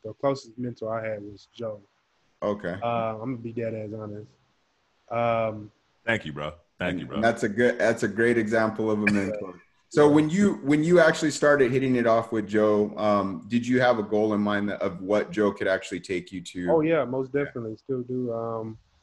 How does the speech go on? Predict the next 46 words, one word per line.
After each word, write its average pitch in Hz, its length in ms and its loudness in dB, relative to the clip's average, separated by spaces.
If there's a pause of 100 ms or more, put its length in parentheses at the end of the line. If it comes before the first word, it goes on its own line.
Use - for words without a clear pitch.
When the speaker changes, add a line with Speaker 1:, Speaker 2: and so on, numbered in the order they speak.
(1080)
Speaker 1:
the, 120 80 -6
the 117 100 -6
goal 135 300 4
is 123 80 -6
still 123 220 -2
in 117 60 -2
mind 139 220 0
and 120 80 -4
everything. 113 540 -6
Yeah, 117 160 -2
you, 120 100 -6 (140)
you 120 240 -8
gotta 131 240 0
approach 127 320 -4
it 120 40 0
with 113 160 -4
a 110 40 -6
goal 123 460 -2 (160)
and, 113 180 -8
um, 107 480 -8 (100)
just 113 140 -10
open-minded 120 640 -6 (920)
Speaker 2:
Okay. 107 160 -6
Speaker 1:
and 107 220 -8
just - 140 -20
remain 113 320 -6
teachable, 120 680 -8
um, 110 360 -6
like 107 180 -8
y'all 107 200 -4
been 110 200 -8
saying. 127 400 -6 (440)
Speaker 3:
Yeah. 80 100 -20 (1120)
You 131 140 0
know, 110 200 2
bro, 120 320 2
I, 107 280 2
I - 20 6
wanna, 156 260 0
I 101 120 4
wanna 113 240 0
throw 92 200 0
this 78 220 -4
in 82 140 -4
there, 73 160 -8
man, 76 320 -8